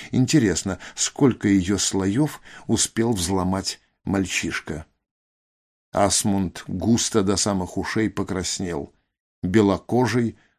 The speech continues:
он пошёл в мать-северянку. Густая норвежская кровь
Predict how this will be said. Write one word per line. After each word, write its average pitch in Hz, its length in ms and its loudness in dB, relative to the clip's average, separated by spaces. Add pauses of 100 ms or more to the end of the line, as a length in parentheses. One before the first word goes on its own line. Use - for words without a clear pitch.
он 139 180 4
пошёл 113 400 2
в 87 80 -2
мать-северянку. 95 1040 2 (220)
Густая 113 520 4
норвежская 104 760 2
кровь 117 480 -2